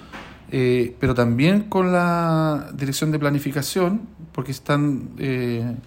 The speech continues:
elaborando proyectos focalizados también en sectores donde esos espacios públicos están deteriorados o están mal mantenidos,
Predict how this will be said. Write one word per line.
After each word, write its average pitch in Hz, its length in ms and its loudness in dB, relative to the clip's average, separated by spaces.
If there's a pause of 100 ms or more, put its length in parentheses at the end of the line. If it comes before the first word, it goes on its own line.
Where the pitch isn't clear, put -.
(160)
elaborando 127 560 2
proyectos 139 520 0 (680)
focalizados 185 720 4
también 160 460 2
en 143 340 -2
sectores 147 520 -2
donde 147 580 0 (340)
esos 139 220 -4
espacios - 340 -4
públicos 139 480 2
están 139 280 2
deteriorados 135 760 4 (640)
o 123 320 0
están 131 240 2
mal 131 160 4
mantenidos, 131 760 4